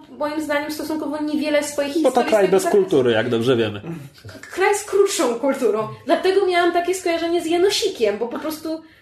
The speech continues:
Speaker 1: to jest właśnie, wiesz, ten taki element folku i ta taka postać, którą jakby wszyscy tam kojarzą z baśni, znaczy, wiesz, w tym momencie w naszym kręgu kulturowym,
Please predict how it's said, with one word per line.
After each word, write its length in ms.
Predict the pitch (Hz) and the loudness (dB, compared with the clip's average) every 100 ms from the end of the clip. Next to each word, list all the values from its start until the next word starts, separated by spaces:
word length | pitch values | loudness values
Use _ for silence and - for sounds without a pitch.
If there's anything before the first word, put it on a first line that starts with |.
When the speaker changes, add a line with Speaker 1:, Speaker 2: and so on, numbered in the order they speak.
| _ | _
Speaker 1:
to 120 | - 339 | 0 2
jest 200 | 349 320 | 0 -2
właśnie, 220 | 339 320 | -2 -2
wiesz, 120 | 311 | -4
ten 140 | 311 | -4
taki 240 | 339 330 - | -4 -4 0
element 560 | 285 294 320 330 320 - - _ _ - - | 2 2 0 -2 -4 -8 -18 _ _ -20 -4
folku 360 | 302 330 370 311 | 2 2 0 -2
i 80 | 277 | -2
ta 100 | 285 | -2
taka 260 | 285 294 | -4 -6
postać, 460 | 294 311 - 285 - | -4 -2 0 0 -2
którą 220 | - 269 | -6 -4
jakby 300 | 269 269 277 | -4 -4 -6
wszyscy 320 | - 302 277 | -6 -8 -2
tam 220 | 277 277 | -2 -2
kojarzą 460 | 285 247 262 254 254 | 0 2 2 -2 -4
z 60 | 240 | -2
baśni, 280 | 240 240 | -2 -2
znaczy, 200 | 233 233 | -6 -6
wiesz, 140 | 214 220 | -8 -6
w 40 | |
tym 80 | 247 | -4
momencie 300 | 233 226 233 | -4 -4 -4
w 40 | 233 | -4
naszym 240 | 220 269 | -2 0
kręgu 280 | 427 339 285 | 2 2 2
kulturowym, 560 | 247 233 214 214 262 | -2 0 0 -2 -4